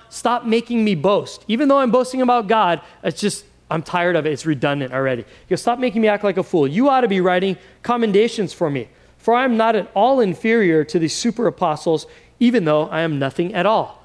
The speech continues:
It's a weird statement. "I'm not inferior to these super apostles that go around and teach in your churches and you think are so great. I'm not inferior to them,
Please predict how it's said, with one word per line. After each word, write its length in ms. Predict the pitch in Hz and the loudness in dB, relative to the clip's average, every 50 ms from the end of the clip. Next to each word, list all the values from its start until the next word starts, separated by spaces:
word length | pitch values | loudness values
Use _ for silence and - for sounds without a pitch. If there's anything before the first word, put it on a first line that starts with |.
| _ _ | _ _
It's 80 | _ - | _ -2
a 60 | 214 180 | 0 2
weird 260 | 160 170 170 165 - | 2 2 2 0 0
statement. 360 | - 214 208 196 151 123 - - - - - | 0 0 0 0 -2 -6 -14 -16 -8 -4 -2
"I'm 100 | 240 302 | 0 0
not 160 | 320 294 240 | 2 2 0
inferior 480 | 202 170 - - 208 190 190 185 175 | 0 -2 -2 0 2 2 4 4 2
to 140 | 170 - 202 | 0 0 0
these 200 | 180 175 170 156 | 0 0 0 -2
super 280 | - - 202 - 190 180 | -4 -6 -4 -2 0 0
apostles 460 | 165 - - 175 175 175 - 185 160 | 0 0 -2 -2 -2 -2 -4 -4 -2
that 180 | 175 165 156 - - - _ | 0 -2 -2 -4 -10 -20 _
go 140 | - 196 196 | -2 0 2
around 260 | 190 180 180 180 175 | 2 2 2 0 -2
and 100 | 165 156 | -4 -4
teach 240 | - - 208 - - | -4 -4 -4 -4 -2
in 80 | 196 185 | -2 -2
your 120 | 175 165 | -2 -2
churches 360 | - - 196 185 185 190 160 | -2 -2 -2 -2 -2 -2 -4
and 120 | 180 175 170 | -4 -2 -2
you 80 | 175 | -2
think 180 | - 208 185 - | -2 -2 -2 -2
are 60 | 180 | -4
so 200 | - - 202 180 | -4 -2 -2 -2
great. 300 | 156 139 170 190 226 220 - - - - | 0 0 0 0 0 0 -4 -8 -8 -4
I'm 120 | 190 262 | -4 -2
not 160 | 302 - 302 | -2 0 0
inferior 420 | 240 175 - 196 190 190 185 180 175 | 0 0 0 2 2 2 2 2 0
to 140 | - 185 | 0 0
them, 300 | 156 170 175 202 240 233 | 0 2 0 0 -2 -6